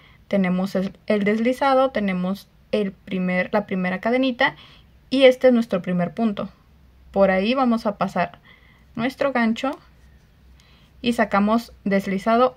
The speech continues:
hasta afuera. Hacemos una cadena y vamos a hacer otra vuelta más. Ahí mismo va nuestro primer punto. Otra vuelta completa,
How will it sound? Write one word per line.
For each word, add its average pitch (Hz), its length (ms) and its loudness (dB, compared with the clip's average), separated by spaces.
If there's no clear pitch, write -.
hasta 208 340 -4
afuera. 190 360 -4
Hacemos 202 460 0
una 202 240 -2
cadena 269 480 2
y 262 140 2
vamos 214 280 2
a 208 40 0
hacer 196 260 -4
otra 254 260 2
vuelta 220 300 -2
más. 277 420 -2
Ahí 208 240 0
mismo 208 340 0
va 190 140 2
nuestro 196 340 -4
primer 208 320 -4
punto. 269 480 0
Otra 220 260 2
vuelta 190 400 0
completa, 240 720 2